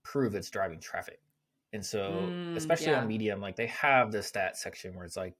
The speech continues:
Speaker 1: "This is where your traffic is coming from. This is how many views you're getting." So even if you can't get guest blogs or you're not very good at pitching yet, focus there and make sure it's actually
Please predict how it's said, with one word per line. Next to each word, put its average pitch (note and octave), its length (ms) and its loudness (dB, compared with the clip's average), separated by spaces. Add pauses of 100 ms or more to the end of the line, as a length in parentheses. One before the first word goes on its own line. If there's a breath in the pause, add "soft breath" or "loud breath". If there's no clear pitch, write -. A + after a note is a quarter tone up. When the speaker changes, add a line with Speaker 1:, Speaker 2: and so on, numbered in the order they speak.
(180)
Speaker 1:
"This G#2 180 -2
is G#2 100 -6
where G2+ 120 0
your F#2+ 100 -2
traffic G2+ 260 -4
is F#2+ 100 -6
coming C#3+ 260 -4
from. B2+ 200 -2
This G#2+ 140 -4
is G2 60 -8
how G2+ 80 -8
many G2 140 -8
views F#2+ 180 -6
you're F#2+ 100 -6
getting." - 200 -12 (640 loud breath)
So - 240 0
even D#3+ 280 0
if F3+ 160 0
you D3+ 100 0
can't C3 320 -4
get G#2+ 140 0
guest C3+ 240 2
blogs G2+ 480 0
or G#2+ 180 -2
you're G2 220 -4
not A2 240 -4
very G#2 160 0
good G2 120 0
at - 100 -6
pitching G2 320 -6
yet, F2+ 220 -8 (440 soft breath)
focus A2+ 340 0
there G2+ 500 4
and G#2 120 -2
make G#2 160 -2
sure A2 160 2
it's G#2 100 -2
actually G2 440 -4